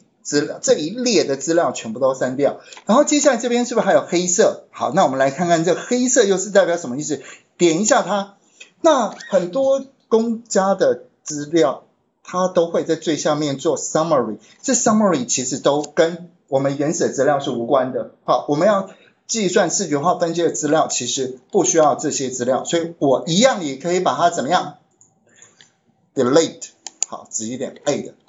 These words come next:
好，这样就直接删掉。然后曾经做过什么事，这边稍微注意一下。好，接下来呢，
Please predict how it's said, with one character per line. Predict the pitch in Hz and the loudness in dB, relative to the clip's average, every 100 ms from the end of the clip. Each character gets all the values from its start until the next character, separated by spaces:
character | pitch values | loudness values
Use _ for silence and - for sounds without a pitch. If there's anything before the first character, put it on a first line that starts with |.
| _ - | _ -6
好， | 120 | -2
这 | 180 | 0
样 | 185 | 0
就 | 196 | 0
直 | 185 147 | -2 0
接 | 165 | 0
删 | 165 175 | 2 2
掉。 | 180 - - - | 2 0 -8 -2
然 | 240 | 2
后 | 262 | 2
曾 | 254 202 | 2 2
经 | 247 | 2
做 | 247 262 | 4 4
过 | 233 214 | 4 2
什 | 165 | 0
么 | 147 | -4
事， | - 202 | -4 -4
这 | 196 | -2
边 | 180 180 | 0 2
稍 | 180 | 2
微 | 175 139 | 2 -2
注 | 170 139 | -4 -4
意 | 120 104 | -4 -8
一 | |
下。 | 104 127 - - _ - - | -2 -4 -4 -14 _ -8 0
好， | 170 208 - - | 0 0 -10 -4
接 | 285 | 2
下 | 302 311 | 4 4
来 | 254 190 | 4 4
呢， | 220 220 | 2 2